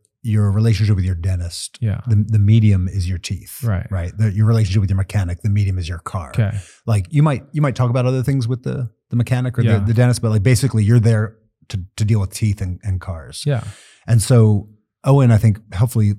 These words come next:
Speaker 1: sort of distills from scripture that the Bible seems to talk about kind of a, a specific medium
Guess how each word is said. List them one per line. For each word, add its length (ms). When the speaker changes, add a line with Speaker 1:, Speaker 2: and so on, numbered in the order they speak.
Speaker 1:
sort 180
of 140
distills 520
from 200
scripture 440
that 180
the 280
Bible 200
seems 240
to 80
talk 340
about 460
kind 120
of 60
a, 200
a 40
specific 460
medium 680